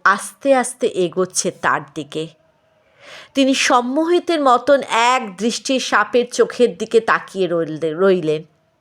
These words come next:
কারণ শুনেছিলেন চোখের দিকে তাকিয়ে থাকলে সাপ কিছু করতে পারে না। শরীরের নড়াচড়া বন্ধ হয়ে গেছে,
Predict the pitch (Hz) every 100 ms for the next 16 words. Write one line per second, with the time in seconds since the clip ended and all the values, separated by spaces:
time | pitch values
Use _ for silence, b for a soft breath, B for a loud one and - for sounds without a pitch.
0 | _ _ - 160 165 165 - 190 214 214
1 | 262 196 160 B B B B - 262 247
2 | - 349 - 320 339 - 196 - - 240
3 | 247 226 233 180 165 - - - 185 180
4 | - 196 - - 170 - 180 - - 139
5 | 110 110 - _ _ _ _ _ b b
6 | b b - - 240 247 247 262 233 202
7 | 196 208 240 226 185 180 175 190 190 180
8 | 170 156 143 143 -